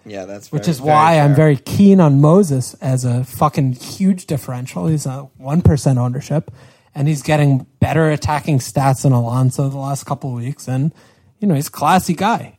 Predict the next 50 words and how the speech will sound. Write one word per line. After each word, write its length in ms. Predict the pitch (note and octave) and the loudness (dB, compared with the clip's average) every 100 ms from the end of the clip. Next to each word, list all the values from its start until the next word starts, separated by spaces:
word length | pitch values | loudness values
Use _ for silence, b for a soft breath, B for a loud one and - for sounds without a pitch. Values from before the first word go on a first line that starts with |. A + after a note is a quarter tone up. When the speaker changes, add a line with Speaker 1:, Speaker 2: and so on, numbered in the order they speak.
| _ | _
Speaker 2:
He, 360 | C#3 B2+ C#3+ | -6 -2 -2
he 200 | C3 D#3+ | 2 2
does 320 | D#3+ B2+ B2 | 2 0 -2
it. 180 | B2 F#3 _ | -4 -6 _
And 420 | - B2 B2 B2+ C#3 | -4 -2 0 0 -2
I 100 | D3 | -2
think 200 | F3 E3 | -2 -2
at 100 | C3+ | -6
six 240 | E3 - | -8 -6
five, 220 | D3+ D3+ | -2 0
he's 160 | C3 C#3+ | 0 -2
a 40 | D3 | -2
good 160 | D3+ | -4
shout. 220 | - C3 B2+ | -4 -8 -8
He's 100 | A#2+ | -8
not 180 | C3+ C3+ | -10 -8
gonna 120 | C#3 | -8
be 120 | C3+ | -6
good 100 | C3 | -4
on 120 | A#2 | -4
bonus 340 | A2+ B2+ B2+ D3+ | -2 -2 0 -2
for 160 | - | -4
sure, 260 | C#3 - C3 | -6 -6 -8
just 240 | C3+ B2+ | -8 -10
like 160 | C3+ C3+ | -12 -10
Alonso's 480 | B2+ B2 C3 F3 D3 | -8 -6 -6 -8 -8
not 140 | B2 | -10
good 100 | - C#3 | -12 -16
on 80 | _ | _
bonus. 340 | - G3+ G#3 | -18 -14 -14
But 260 | - - G#3+ b b b b b - | -14 -14 -14 b b b b b -10
I 60 | |
think 180 | C#3 F#3+ | -2 -2
he's 160 | G#3+ F#3+ | 0 -2
someone 280 | D#3 D3 D3+ | -2 0 -2
to 100 | B2 | -4
look 220 | A#2+ A2+ | -8 -4
at. 260 | C#3 G3+ _ _ | -4 -4 _ _
Speaker 1:
Yeah, 280 | B2+ G#2 | -8 -6
but 100 | F#2+ | -2
Speaker 2:
And 140 | D3 D3 | 2 4
Speaker 1:
you 80 | D3+ | 6
would 60 | |
Speaker 2:
when 60 | D#3+ | 4
Speaker 1:
never 240 | D#3 C#3 B2 | 0 -4 -6
take 180 | A#2+ | -8
Moses 460 | G#2+ A2+ G#2+ G2+ - | -8 -8 -10 -12 -16
over 200 | G2 F#2 | -16 -16
Luiz, 520 | E2+ D#2+ F#2+ E2+ - | -18 -16 -16 -18 -18
right? 220 | G2 G2 | -18 -18